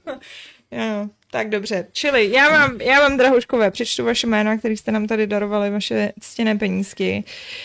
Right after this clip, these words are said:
eh, za což vám moc děkujeme. Je to Vladan, Lord Azeroth a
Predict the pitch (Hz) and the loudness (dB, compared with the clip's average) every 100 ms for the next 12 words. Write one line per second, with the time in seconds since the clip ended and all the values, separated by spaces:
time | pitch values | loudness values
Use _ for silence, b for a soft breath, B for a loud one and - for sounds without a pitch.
0 | B - 220 214 208 214 233 220 214 214 | B -4 0 2 2 -2 -4 0 2 2
1 | 202 196 214 208 202 196 - 220 - 202 | 0 0 2 2 2 0 0 0 4 4
2 | 190 - - 180 - - - - - - | 4 2 -2 -2 -2 -6 -6 -6 -8 -10
3 | - - - - _ - B B B - | -16 -20 -20 -20 _ -20 B B B 4
4 | 202 196 190 190 - 196 175 190 185 196 | 6 8 8 6 2 2 6 6 6 4
5 | - - - - | 0 -6 -6 0